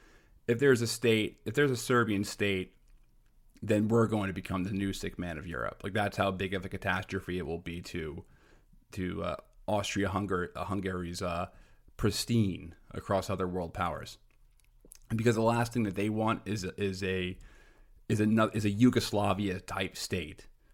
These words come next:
of, you know, united Southern Slavs appearing on their borders, um, and, and appearing on their border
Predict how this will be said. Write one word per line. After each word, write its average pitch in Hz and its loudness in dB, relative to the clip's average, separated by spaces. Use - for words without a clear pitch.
of, 90 -6
you 98 -6
know, 90 -4
united 101 -2
Southern 95 -2
Slavs 87 -4
appearing 127 2
on 98 2
their 87 -2
borders, 92 -4
um, 80 -6
and, 90 -6
and 78 -8
appearing 123 2
on 107 4
their 101 0
border 110 0